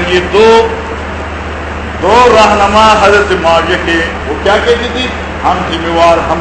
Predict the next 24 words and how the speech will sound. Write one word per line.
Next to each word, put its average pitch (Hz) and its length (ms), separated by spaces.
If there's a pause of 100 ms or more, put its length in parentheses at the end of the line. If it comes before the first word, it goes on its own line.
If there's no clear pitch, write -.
ذمہ 165 180
وار۔ 165 260 (460)
تو 190 180
فصالحہ، 165 800 (580)
تو 202 60 (100)
صلح 175 160
ہو 156 300
گیا، 214 100
مسئلہ 185 440
ہو 196 180
گیا۔ 240 80 (1600)
حسن 254 220 (100)
بصری 247 340
کہتے 247 260
ہیں، 220 80
وَلَقَدْ 214 480
سَمِعْتُ 214 280
أَبَا 190 320
بَكْرَةَ، 175 640 (380)
میں 147 120
نے 165 80
ابا 165 280
بکر 170 400
سے 180 60